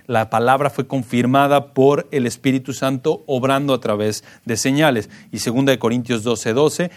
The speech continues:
el apóstol Pablo defiende su apostolado as-, eh, debido a que apun-, o apuntando a las señales y prodigios que él hizo. Entonces, los milagros que Dios hizo a través, o que el Espíritu Santo hizo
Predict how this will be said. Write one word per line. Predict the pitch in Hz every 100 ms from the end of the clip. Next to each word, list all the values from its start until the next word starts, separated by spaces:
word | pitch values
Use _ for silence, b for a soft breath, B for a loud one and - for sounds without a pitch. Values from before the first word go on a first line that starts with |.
| B
el | - 110
apóstol | 107 - 123 123 - 117 101
Pablo | 120 123 131
defiende | 120 113 147 165 196 160
su | -
apostolado | 110 120 107 127 123 123 135 156 B B
as-, | 123 123 - -
eh, | 131
debido | 113 113 120 117 123 135
a | 135 107
que | - 107
apun-, | 101 - 196 202
o | 131 113
apuntando | 107 135 127 156 156 143 139 B
a | B 120
las | 110
señales | 117 117 127 123 -
y |
prodigios | 110 107 107 101 117 107 B B -
que | 110 110
él | 131
hizo. | 185 - 101 _ b
Entonces, | - 113 165 165 147 139 139 - b b b _ _ _ -
los | 113 113 123 131 - - -
milagros | 120 113 113 151 147 107 101 101 - - _ _ _
que | 117 110
Dios | 117 117 107 -
hizo | 143 - 113
a | 104
través, | 104 98 104 127 120 -
o | -
que | -
el |
Espíritu | 95 127 113
Santo | 117 110
hizo | 113 135 - 120